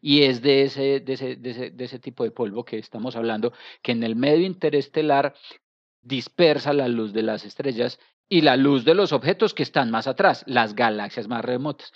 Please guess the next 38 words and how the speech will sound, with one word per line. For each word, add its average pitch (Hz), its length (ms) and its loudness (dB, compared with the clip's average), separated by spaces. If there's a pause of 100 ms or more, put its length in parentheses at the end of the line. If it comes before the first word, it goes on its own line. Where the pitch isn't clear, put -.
(160)
Entonces 120 340 -8
nosotros 113 400 -4
no 147 160 0
podemos 156 440 2
ver 147 160 0
en 147 140 0
esa 117 220 -6
región 107 320 -6
del 113 120 -4
disco 127 300 -8
de 123 80 -2
la 117 120 -6
galaxia, 123 340 -6
en 190 140 -2
particular 202 680 2 (240)
cuando 196 260 -2
apuntamos 190 540 -2
en 151 80 -4
la 139 80 2
dirección 123 400 -2
del 107 160 -4
centro 120 300 -6
de 113 60 -2
la 104 140 -4
galaxia, 104 360 -10
precisamente 107 540 -12
porque 107 220 -14
en 101 60 -12
esa 95 160 -12
región 110 400 -6
la 123 140 2
abundancia 110 520 -2
de 117 80 -6
polvo 104 320 -6 (320)
se - 140 -8
hace 107 240 -6
mucho 104 260 -10
mayor. 110 320 -6